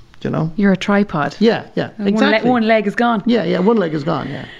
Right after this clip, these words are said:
Speaker 2: And what, and what goes through your mind on a journey like that? I often, it's funny you say that, 'cause I often think that when someone has to make a trip,
Speaker 1: Yeah.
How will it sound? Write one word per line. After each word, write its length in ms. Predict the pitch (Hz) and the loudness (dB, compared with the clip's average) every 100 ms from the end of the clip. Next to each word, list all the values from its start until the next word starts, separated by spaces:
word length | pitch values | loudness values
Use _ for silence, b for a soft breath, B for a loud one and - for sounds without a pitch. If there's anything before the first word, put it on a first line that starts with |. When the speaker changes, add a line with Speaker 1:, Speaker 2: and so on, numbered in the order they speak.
| B B - - 240 | B B -20 -4 2
Speaker 2:
And 120 | 240 | 4
what, 280 | 277 320 - | 2 0 0
and 140 | 254 | 2
what 140 | 302 | 2
goes 160 | 320 311 | 2 2
through 160 | 302 294 | 2 4
your 120 | 269 | 4
mind 280 | 262 262 233 | 4 4 4
on 40 | |
a 60 | 214 | 4
journey 240 | 214 202 | 2 2
like 160 | 180 196 | 2 2
that? 80 | |
I 100 | 208 226 | 4 4
often, 300 | 226 233 220 | 4 2 2
it's 160 | 208 | 0
funny 220 | - 247 | 2 2
you 80 | 220 | 2
say 160 | 220 226 | 2 0
that, 140 | 185 | 0
'cause 100 | 202 | 0
I 100 | 214 226 | 2 2
often 240 | 190 196 | 2 2
think 160 | 190 185 | 2 2
that 200 | 190 190 | 2 2
when 120 | 190 | 0
someone 240 | - 240 | 2 2
has 180 | 202 - | 2 -2
to 80 | - | -6
make 220 | - - | -8 -8
a 40 | |
trip, 300 | - - 214 | -6 -4 0
Speaker 1:
Yeah. 240 | 180 151 | 2 2